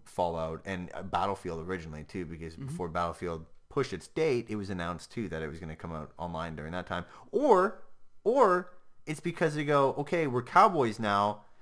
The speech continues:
Speaker 1: How the fuck is online gonna be different comparative to Grand Theft Auto five?" And it's fundamentally not a huge difference,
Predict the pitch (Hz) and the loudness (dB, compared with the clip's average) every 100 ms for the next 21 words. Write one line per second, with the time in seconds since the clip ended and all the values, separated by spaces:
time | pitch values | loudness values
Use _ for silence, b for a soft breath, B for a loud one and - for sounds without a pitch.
0 | b - 160 185 190 - 175 - 147 - | b 4 6 6 4 4 4 4 -4 0
1 | 127 131 127 120 117 110 101 90 117 120 | 0 4 2 2 0 -2 -6 -2 -2 0
2 | 90 78 - 104 107 107 98 92 95 98 | -4 -8 -6 -6 -2 -2 -2 -4 -4 -4
3 | 92 95 95 90 - 113 82 67 - - | -4 -4 -4 -4 0 2 2 -2 -14 -20
4 | - _ _ _ - - - _ - - | -20 _ _ _ -20 -20 -20 _ -20 -20
5 | _ - - b b b - 143 147 139 | _ -20 -20 b b b 0 4 4 4
6 | - - 160 160 156 151 143 135 147 - | 2 4 6 4 0 0 4 6 6 4
7 | 127 123 - 165 175 185 214 214 226 220 | -6 -6 -4 -4 -2 0 0 2 -2 -2